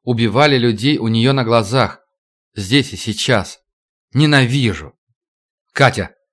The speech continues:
Её любимый мужчина лихорадочно набивал патронами пустые магазины. «Правь к бухте!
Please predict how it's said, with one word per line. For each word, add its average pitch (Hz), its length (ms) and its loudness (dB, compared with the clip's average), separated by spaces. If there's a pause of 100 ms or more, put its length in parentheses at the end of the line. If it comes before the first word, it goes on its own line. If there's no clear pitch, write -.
(160)
Её 135 240 4
любимый 143 380 0
мужчина 139 500 -2
лихорадочно 120 640 0
набивал 113 520 0
патронами 120 500 0
пустые 120 460 -2
магазины. 113 640 0 (420)
«Правь 135 300 4
к 107 40 -10
бухте! 127 420 -2